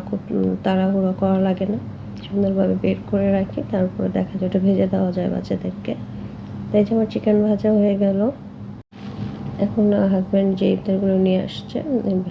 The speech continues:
সেই বাকি ইফতারগুলো টেবিলে বের করে সাজিয়ে নিব। আর আমি, আহ, ওমরা করার সময় আমরা জমজম পানি নিয়ে আসছিলাম, এটা সে-, আজকে সেটা দিয়ে সবাই আগে ইফতার, রোজা ভাঙবো, জমজম পানি খাবো, তারপরে অন্য কিছু দিয়ে ইফতার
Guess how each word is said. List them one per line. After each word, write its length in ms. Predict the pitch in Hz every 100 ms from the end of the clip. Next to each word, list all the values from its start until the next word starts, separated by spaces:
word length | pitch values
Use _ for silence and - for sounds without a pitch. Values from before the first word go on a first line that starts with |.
| -
সেই 100 | 180
বাকি 260 | 185 185
ইফতারগুলো 760 | 185 - 190 185 185 190 233 277 202
টেবিলে 420 | 190 180 180 180 185 185
বের 140 | 185 190
করে 120 | 196 214
সাজিয়ে 520 | 202 180 196 190 185
নিব। 320 | 190 185 214 - - - - - - - -
আর 180 | 202 196
আমি, 400 | 208 208 208 220
আহ, 380 | 202 190 190
ওমরা 200 | 196 196
করার 240 | 196 196 190
সময় 180 | - 190
আমরা 120 | 190
জমজম 400 | 185 185 190 190
পানি 220 | 185 185
নিয়ে 200 | 185 185
আসছিলাম, 480 | 190 - - 196 247 262
এটা 160 | 190
সে-, 220 | 185 - 180
আজকে 220 | 185 190
সেটা 300 | - 185 190
দিয়ে 140 | 190 190 190
সবাই 260 | 185 185
আগে 380 | 185 190 185 -
ইফতার, 840 | 202 - - 196 196 - - - 180
রোজা 240 | 180 190
ভাঙবো, 460 | 185 180 180 196 269 -
জমজম 360 | 185 180 185 185
পানি 220 | 185 185
খাবো, 280 | 185 190 196 269 - - - - - 202
তারপরে 500 | 196 196 208 202 202
অন্য 260 | 196 196 190
কিছু 600 | 190 - - 185 185 185 190
দিয়ে 140 | 185
ইফতার 360 | 185 - 190